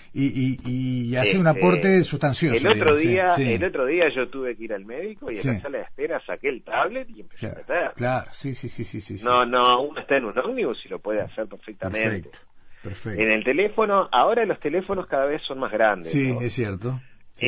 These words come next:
Speaker 2: Este, entonces en un teléfono de esos medios grandecitos,
Speaker 1: Ujú.
Speaker 2: seguramente esto pueda funcionar,
Speaker 1: Bien.
Speaker 2: funcionar bien y, insisto, vamos a
Speaker 1: Ujú.
Speaker 2: ajustar los tamaños para que quede
Speaker 1: Claro.
Speaker 2: adecuado para,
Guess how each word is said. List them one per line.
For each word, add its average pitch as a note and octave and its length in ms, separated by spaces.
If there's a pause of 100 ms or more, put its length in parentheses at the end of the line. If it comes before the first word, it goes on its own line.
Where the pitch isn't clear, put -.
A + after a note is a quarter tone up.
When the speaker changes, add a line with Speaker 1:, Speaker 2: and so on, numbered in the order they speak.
(120)
Speaker 2:
Este, - 180
entonces C3+ 400
en C3 80
un F#3 140
teléfono D#3 480
de B2+ 100
esos B2+ 240
medios C3 320
grandecitos, B2+ 800
Speaker 1:
Ujú. G#2+ 100
Speaker 2:
seguramente A#2+ 720
esto A#2+ 220
pueda G#2 220
funcionar, F2 500
Speaker 1:
Bien. F#2+ 260
Speaker 2:
funcionar G2+ 400
bien C3 380
y, G2 460 (220)
insisto, - 580 (460)
vamos G#2 440
a - 20
Speaker 1:
Ujú. F2+ 80
Speaker 2:
ajustar F#2 380
los G#2 160
tamaños F2+ 540
para D2 220
que C2+ 140
quede D2 160
Speaker 1:
Claro. D2 240 (460)
Speaker 2:
adecuado F2+ 680
para, D2+ 300